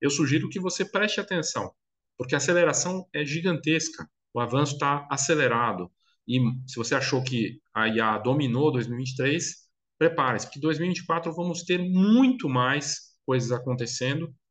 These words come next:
uma evolução, uma transformação mais acelerada ainda, e isso promete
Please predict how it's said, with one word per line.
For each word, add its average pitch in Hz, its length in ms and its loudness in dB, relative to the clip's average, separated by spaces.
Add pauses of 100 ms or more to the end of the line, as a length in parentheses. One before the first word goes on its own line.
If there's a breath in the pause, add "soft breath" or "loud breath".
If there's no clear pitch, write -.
(340)
uma 156 320 4
evolução, 139 520 2
uma 143 120 0
transformação 139 480 -4
mais 208 560 0
acelerada 135 580 0
ainda, 147 380 -4 (260)
e 139 80 -2
isso 151 300 -4
promete 139 760 2